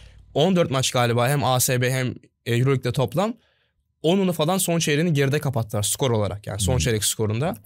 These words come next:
Speaker 1: Üçüncü çeyreği çok iyi oynuyorlar. Maçta oynayamadılar gerçi ama maç kapatmada bir sıkıntı yaşıyorlar.
Speaker 2: İşte Mirotic'in dönüşü ona çözüm olacaktı.
Speaker 1: Ama ona başvurmadı pek fazla.
Speaker 2: Anlamadım işte. Onu anlamadım. Yani, e,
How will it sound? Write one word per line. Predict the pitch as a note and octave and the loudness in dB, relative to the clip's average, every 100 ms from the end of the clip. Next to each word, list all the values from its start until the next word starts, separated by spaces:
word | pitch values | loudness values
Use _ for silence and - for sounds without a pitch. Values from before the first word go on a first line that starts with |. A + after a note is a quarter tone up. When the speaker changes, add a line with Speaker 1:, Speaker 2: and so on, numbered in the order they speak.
| - | -8
Speaker 1:
Üçüncü | B2+ E3+ F#3 | -2 0 2
çeyreği | G#3 F#3 | 2 0
çok | G3 G3+ | 0 0
iyi | |
oynuyorlar. | F3 D3+ C#3 G3 - - | 2 2 0 -2 -4 -6
Maçta | C#3 C3 - | -2 0 0
oynayamadılar | B2+ B2+ C#3 A#2+ A2+ A2+ | 0 2 0 0 0 0
gerçi | A#2+ A#2 G#3 | 0 0 -2
ama | D#3 | 0
maç | B2 E3 - | 0 -2 -2
kapatmada | D3 C#3 C#3+ E3 | -2 0 0 0
bir | D3 | 0
sıkıntı | - C3+ D3 | 0 -2 0
yaşıyorlar. | C3+ - B2+ G#2+ | 0 0 0 0
Speaker 2:
İşte | G#2+ | 2
Mirotic'in | F#2+ G2+ D3+ D#3 C#3+ D3 D3 | 4 6 6 4 4 4 4
dönüşü | C3+ C#3 F#3 | 4 4 2
ona | F3 D#3+ | 2 2
çözüm | D#3 C#3+ B2+ C#3+ | 2 2 4 4
olacaktı. | A#2 F2 F#2+ D#2 - D2 C#2+ _ _ _ _ _ _ _ - | 4 2 2 0 -4 -10 -10 _ _ _ _ _ _ _ -6
Speaker 1:
Ama | C#3 F3 E3+ E2 | -2 0 0 0
ona | - D3 E3+ E3 | -2 0 2 2
başvurmadı | D3 - A#2+ A2+ A#2+ | 2 0 0 0 -2
pek | A2+ | -4
fazla. | - A2 A#2+ A2 - | -2 -4 -4 -8 -4
Speaker 2:
Anlamadım | F2 G#2+ C#3+ A2 F2+ | -2 0 0 0 0
işte. | D2+ - D#2 | -4 -8 -8
Onu | E2+ G#2 A2+ | -4 -4 -4
anlamadım. | A#2 A#2 A2 F2 - - _ - - - G2+ | -4 -6 -6 -8 -10 -20 _ -20 -20 -16 -8
Yani, | A2 B2+ | -4 -4
e, | B2 F2+ G2 | -6 -10 -10